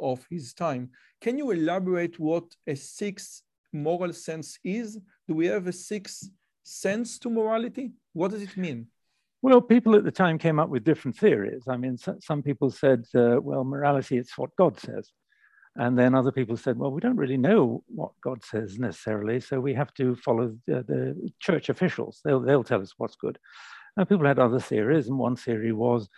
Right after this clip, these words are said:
Speaker 2: that we had a moral sense. It was like hearing or eyesight, that you could just somehow sense what was good and, and what was bad. And that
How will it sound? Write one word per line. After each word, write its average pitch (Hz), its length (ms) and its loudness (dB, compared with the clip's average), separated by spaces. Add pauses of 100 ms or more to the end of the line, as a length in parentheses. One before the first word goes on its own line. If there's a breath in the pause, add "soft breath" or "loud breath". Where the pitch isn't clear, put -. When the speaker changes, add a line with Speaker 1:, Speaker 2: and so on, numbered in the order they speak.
(340 loud breath)
Speaker 2:
that 147 140 8
we 135 160 4
had 120 160 2
a 131 60 4
moral 120 320 0
sense. 127 380 -2
It 143 80 -4
was 127 200 -8
like 113 260 -2
hearing 123 540 2
or 107 280 -4
eyesight, 107 560 -4 (460 loud breath)
that 220 100 4
you 214 120 4
could 160 180 0
just - 500 -4
somehow 123 400 -2
sense 143 480 -2
what 139 160 -2
was 127 160 -6
good 113 220 -6
and, 113 240 -8
and 127 180 -6
what 120 140 -2
was 113 140 -10
bad. 110 380 -2 (440 loud breath)
And 254 100 2
that 220 160 2